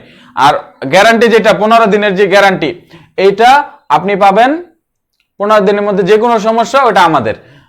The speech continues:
আমাদের এখানে, আহ, ল্যাপটপটা রিটার্ন করবেন অথবা নিয়ে আসবেন। আমরা যদি ঠিক করতে না পারি, আমাদের এখানে কোনো সার্ভিস দিতে না পারি, সেক্ষেত্রে আপনি সেম বাজেটের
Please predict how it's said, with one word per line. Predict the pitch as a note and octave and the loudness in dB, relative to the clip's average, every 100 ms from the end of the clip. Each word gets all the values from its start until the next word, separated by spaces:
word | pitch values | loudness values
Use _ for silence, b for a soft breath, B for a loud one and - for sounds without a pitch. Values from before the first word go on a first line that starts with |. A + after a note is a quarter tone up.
| b | b
আমাদের | A#2+ D3 F3 F3 F#3+ | 0 2 2 0 -2
এখানে, | F#3+ G3 F#3+ | -2 -2 -2
আহ, | F3+ - - | -4 -4 -2
ল্যাপটপটা | C#3+ D#3 F#3+ F#3 - G3 G3 G3+ - - - | 0 0 -4 -8 -2 2 4 2 -4 -16 -6
রিটার্ন | E3 F3+ F#3 | -4 -2 -2
করবেন | F#3 F#3 A3 C4+ - | -2 0 -2 -4 -6
অথবা | D3 D#3+ E3 | -4 -2 -2
নিয়ে | F3 F#3 | 0 -2
আসবেন। | F3+ F3+ B3+ C#4+ b b b b _ | -2 -2 -4 -6 b b b b _
আমরা | - D#3+ E3+ | -4 0 0
যদি | E3 F3 F#3+ | 0 -2 -2
ঠিক | - G3+ G3+ | -4 -6 -2
করতে | G#3 G3+ | -2 0
না | F#3+ F#3+ | 0 0
পারি, | F3 G3 | 0 0
আমাদের | F#3 F3+ F3 | 0 0 -2
এখানে | F3+ F#3 F3+ | -4 -4 -6
কোনো | F#3+ F3+ | -6 -4
সার্ভিস | F3+ F3 F#3 | -2 -2 -2
দিতে | E3+ F#3+ G3 | -2 -2 0
না | G3 | 0
পারি, | F#3+ G#3+ | 0 -2
সেক্ষেত্রে | A3 F#3+ F#3 A3+ | -2 -2 0 0
আপনি | G3+ G3 G#3 E3 | 0 -2 -10 -6
সেম | - A#3 A#3 | -2 0 2
বাজেটের | A#3 A3+ A3+ | 2 2 0